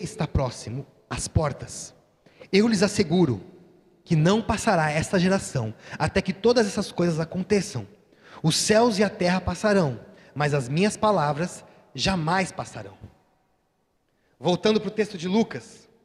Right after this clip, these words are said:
É interessante que Jesus começa a falar da volta no texto de Lucas,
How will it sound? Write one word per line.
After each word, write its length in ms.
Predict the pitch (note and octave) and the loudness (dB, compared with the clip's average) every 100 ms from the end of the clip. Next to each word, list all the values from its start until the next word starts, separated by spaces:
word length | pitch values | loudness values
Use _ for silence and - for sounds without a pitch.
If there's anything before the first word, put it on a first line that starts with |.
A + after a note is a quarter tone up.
| _ _ _ _ _ _ _ _ _ _ _ _ _ _ _ _ _ _ _ _ | _ _ _ _ _ _ _ _ _ _ _ _ _ _ _ _ _ _ _ _
É 100 | D3 | -4
interessante 500 | F3 G#3+ F#3+ A3+ - | 0 0 2 2 0
que 100 | F#3+ | 2
Jesus 280 | F#3+ F#3 F#3 | 2 2 0
começa 300 | G#3 F#3+ F#3 | 0 0 -2
a 40 | |
falar 220 | - F#3 | -2 0
da 160 | F#3 F3+ | 2 0
volta 320 | D3 F#3 F#3+ | 2 2 2
no 80 | E3+ | 0
texto 220 | E3 - | -2 -4
de 80 | D3 | -4
Lucas, 420 | E3+ A3 C#3 - | -2 -2 -6 -12